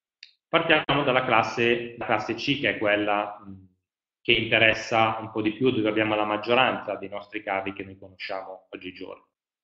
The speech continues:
Se dobbiamo fare il paio a quello che esisteva, ad esempio nella classe C S tre di uno a tre, abbiamo il cavo F G sette O R attualmente odierno.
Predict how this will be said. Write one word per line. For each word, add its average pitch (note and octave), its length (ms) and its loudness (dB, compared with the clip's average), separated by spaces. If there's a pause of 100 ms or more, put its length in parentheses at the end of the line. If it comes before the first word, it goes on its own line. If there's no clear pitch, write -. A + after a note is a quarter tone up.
(680)
Se D3+ 60 -4
dobbiamo E3 320 4
fare D3 280 4
il C3+ 100 0
paio A2+ 260 4
a G#2+ 60 -2
quello - 220 0
che G2 200 -2
esisteva, - 840 -6
ad F#2+ 160 -12
esempio F#2+ 760 -8
nella G2 200 -8
classe A2 400 -4
C - 560 -4
S G2+ 320 -10
tre A2+ 440 -2
di G#2 120 0
uno G2 260 -2
a D#3+ 140 0
tre, - 540 -6 (200)
abbiamo D#3+ 300 2
il D3+ 80 -2
cavo A#2+ 280 0
F - 100 -6
G C#3 60 -10
sette A2 320 -8
O G#2+ 120 -4
R F#2 360 -8 (540)
attualmente F#2 640 -8
odierno. F#2 540 -12